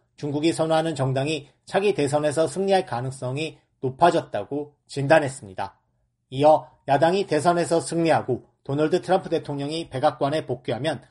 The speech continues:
러시아, 중국, 북한, 우크라이나, 나토, 일본, 무역, 미한일 삼국 협력에 대한 정책을 두고 미한 동맹에 균열이 생길 수 있다고 전망했습니다. 그러면서 중국은 분명 이 모든 것을 기대하지는 않았지만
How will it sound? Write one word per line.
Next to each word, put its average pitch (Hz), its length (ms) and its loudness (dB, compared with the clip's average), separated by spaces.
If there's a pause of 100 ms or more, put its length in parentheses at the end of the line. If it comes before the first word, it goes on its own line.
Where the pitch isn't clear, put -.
(280)
러시아, 143 540 2
중국, 147 500 -8 (140)
북한, 139 440 2 (140)
우크라이나, 143 680 0 (140)
나토, 139 520 0 (160)
일본, 139 440 0 (200)
무역, 147 460 2 (140)
미한일 170 380 0
삼국 190 400 -6
협력에 196 300 -2
대한 160 200 0
정책을 135 460 -4
두고 135 340 -4 (180)
미한 165 300 4
동맹에 139 580 -4 (140)
균열이 156 400 0
생길 180 240 -2
수 175 120 -6
있다고 135 540 -6 (140)
전망했습니다. 131 880 -2 (460)
그러면서 147 640 4 (120)
중국은 156 420 -4
분명 151 420 0 (160)
이 185 120 -2
모든 170 300 0
것을 185 320 -4
기대하지는 160 520 4
않았지만 139 560 -4